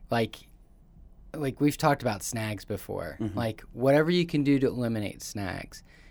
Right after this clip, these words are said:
Speaker 1: It's even like in your, you know, i-, are you trying to write a novel? You know, like, is, what about, like, speech, uh,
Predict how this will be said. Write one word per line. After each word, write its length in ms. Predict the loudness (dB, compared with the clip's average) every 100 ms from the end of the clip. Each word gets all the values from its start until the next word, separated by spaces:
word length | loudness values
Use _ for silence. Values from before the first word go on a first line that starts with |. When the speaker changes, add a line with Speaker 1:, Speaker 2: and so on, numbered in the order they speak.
| -10
Speaker 1:
It's 140 | -2
even 240 | 2 4 4
like 380 | 4 2 -2 -10 -4
in 280 | 0 2
your, 600 | 2 2 2 2 0 -2 -6 -18 -20 -20 -20 -20 -4
you 80 | -2
know, 160 | -2 -2 -6
i-, 80 |
are 180 | -2 2
you 540 | 2 4 4 4 2 0 -14 -10
trying 360 | -2 4 6 6
to 60 |
write 200 | 6 4
a 60 | 4
novel? 520 | 2 0 -2 -6 -8 -8
You 200 | -2 2
know, 260 | 4 4 4
like, 340 | 2 -2 -6 -20 -20 -20 -16 0
is, 380 | 4 4 4 -2
what 240 | 6 8
about, 340 | 10 10 10 6
like, 260 | 4 4
speech, 500 | -2 -4 -2 -2 -4 -8
uh, 300 | -6 -4 -4